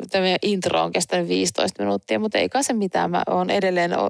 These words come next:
siinä ymmärryksessä, että ainakin osa meidän kuuntelijoista tykkää kuunnella meitä, vaikka me hölötettäisiin ihan mitä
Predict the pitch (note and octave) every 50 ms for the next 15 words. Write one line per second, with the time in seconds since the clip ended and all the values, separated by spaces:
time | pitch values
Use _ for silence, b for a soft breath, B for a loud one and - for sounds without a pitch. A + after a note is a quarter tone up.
0 | - G#3 - - F#3+ F3 F3 F3 F3+ F3 F3 F3+ F3 F3 F3 - - F3 - -
1 | F3+ F3 - - G3 F#3+ E3 F3+ - F#3+ F#3 F3 F3+ E3+ E3 E3 E3+ E3 - E3+
2 | E3 E3 E3 E3 F3+ F3+ F3 - F3+ E3+ E3+ D#3+ _ - G#3+ A3 A3 - - A3
3 | A3+ G3+ F#3 G3 G3+ F3 F3 E3+ E3+ F3+ E3+ E3 E3 F3+ F3+ E3+ F3 F3+ F#3 F#3
4 | F3+ F3+ - - - - C#4 A3 A#3 A3+ G#3 G#3+ C#4 C#4 B3+ B3+ C4+ - -